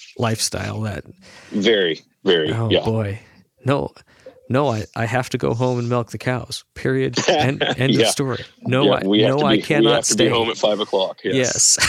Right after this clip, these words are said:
Speaker 1: Yes. <laughs>
Speaker 2: Yeah, you have to be up at four thirty in the morning, whether you want to or not, or
Speaker 1: Oh.
Speaker 2: you know, whether you were out late or not out late. You know,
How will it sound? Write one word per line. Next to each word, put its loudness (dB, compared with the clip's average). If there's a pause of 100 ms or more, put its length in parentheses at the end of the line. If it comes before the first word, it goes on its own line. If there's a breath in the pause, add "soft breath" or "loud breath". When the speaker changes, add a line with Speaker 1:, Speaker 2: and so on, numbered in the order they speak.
Speaker 1:
Yes. 0
<laughs> 0 (760 loud breath)
Speaker 2:
Yeah, 0 (100)
you 2
have -2
to -4
be 2
up 0
at -2
four 2
thirty 2
in 0
the -6
morning, -2
whether 0
you 0
want -2
to 0
or 0
not, 0
or -4 (260)
Speaker 1:
Oh. 0
Speaker 2:
you 2
know, 2
whether 4
you 2
were 2
out 0
late 2
or -10
not 0
out -2
late. -2
You -14
know, -10